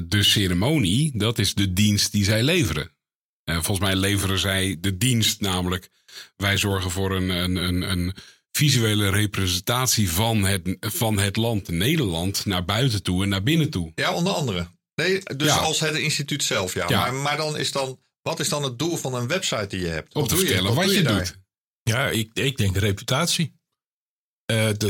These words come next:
Speaker 3: het Koninklijk Huis wordt, eh, gefinancierd, eh, door, eh, door, door Nederland. Dus zij moeten zich ook verantwoorden van waar, waar dat geld heen, eh, gaat. Eh, wat zij doen. Eh,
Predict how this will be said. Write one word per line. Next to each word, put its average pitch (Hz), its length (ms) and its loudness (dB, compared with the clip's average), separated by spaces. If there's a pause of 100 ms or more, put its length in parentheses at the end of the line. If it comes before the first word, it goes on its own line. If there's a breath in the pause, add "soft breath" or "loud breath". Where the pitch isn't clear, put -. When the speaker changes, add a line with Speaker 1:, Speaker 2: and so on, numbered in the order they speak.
Speaker 3:
het 120 180 2
Koninklijk 113 420 2
Huis 120 520 0
wordt, 113 580 -2
eh, 98 380 0
gefinancierd, 123 800 0
eh, 135 180 2
door, 135 360 2
eh, 123 260 2 (380)
door, 110 260 2
door 113 200 4
Nederland. 135 680 2
Dus 123 180 0
zij 123 120 2
moeten 107 280 0
zich 92 220 0
ook 110 260 -2 (180)
verantwoorden 120 880 0
van 110 240 0
waar, 101 160 -2
waar 98 180 0
dat 95 140 -4
geld 151 260 -2
heen, 139 280 2
eh, 117 200 2
gaat. - 520 -4 (540)
Eh, 110 240 2
wat 104 200 0
zij 101 180 2
doen. 135 400 0 (580)
Eh, 107 340 2